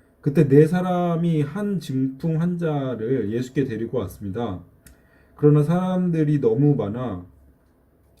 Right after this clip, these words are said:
어, 예수께 가까이 갈 수가 없었습니다. 그래서 그들은 예수께서 계신 곳 바로 위의 지붕을 뚫어 그 구멍을 내고 중풍 환자를 자리에 눕힌 채 달아내렸습니다.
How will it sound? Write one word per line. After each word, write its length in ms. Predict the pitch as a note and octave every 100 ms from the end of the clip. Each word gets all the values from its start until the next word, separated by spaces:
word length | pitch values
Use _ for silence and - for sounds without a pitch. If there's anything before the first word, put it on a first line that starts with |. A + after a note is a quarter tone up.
| _ _ _ -
어, 180 | A2+ A2+
예수께 380 | C3+ C#3 D#3+ D3
가까이 280 | - E3+
갈 140 | D3+ B2+
수가 180 | - A2
없었습니다. 560 | - G2+ G2+ F#2 F#2 -
그래서 420 | A#2+ A#2+ E3 F3+
그들은 380 | A#2+ C3 C#3 A2+
예수께서 1000 | A#2+ C3 C#3+ C#3 - G#2+ C#3 C3+ F#2 - _ _ _
계신 320 | - C#3 D#3+ D#3
곳 180 | D#3
바로 280 | - B2 C#3
위의 420 | B2+ B2 C3+ C#3+
지붕을 420 | C#3 C3 B2 C3+ C3
뚫어 440 | F3 C3 A2+ F2+
그 120 | - C3
구멍을 400 | C3 D3+ C#3+ G2+
내고 180 | A2
중풍 340 | A2+ A#2+ C#3+ C3+
환자를 480 | A#2 G#2+ A#2+ F#3+ - - _ _ -
자리에 400 | - C3 B2+ B2+
눕힌 360 | A#2+ - C#3
채 340 | - B2 G2+ F#2
달아내렸습니다. 880 | - B2+ C#3 A2 G#2+ - G2+ F2+ F2+